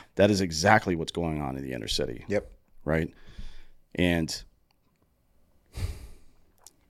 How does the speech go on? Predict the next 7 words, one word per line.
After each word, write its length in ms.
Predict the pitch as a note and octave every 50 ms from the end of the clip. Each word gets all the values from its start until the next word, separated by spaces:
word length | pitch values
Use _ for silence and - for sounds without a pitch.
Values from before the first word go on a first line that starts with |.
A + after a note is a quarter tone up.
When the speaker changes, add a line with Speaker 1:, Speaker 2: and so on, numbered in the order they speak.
| _ -
Speaker 1:
the 80 | - G2
conservatives 580 | - G2+ - - - G#2+ A2 A2 G#2 G2 F#2
would 120 | G2 F#2 -
say 440 | - - G#2 F#2+ F#2+ F#2 F2+ F2 - _ _ _ _ _ _ _ _ _ -
to 100 | - A2
those 220 | F#2 F2+ F2 E2
Pacific 600 | - - F#2 - - G#2+ F#2+ - F#2 E2+ E2 -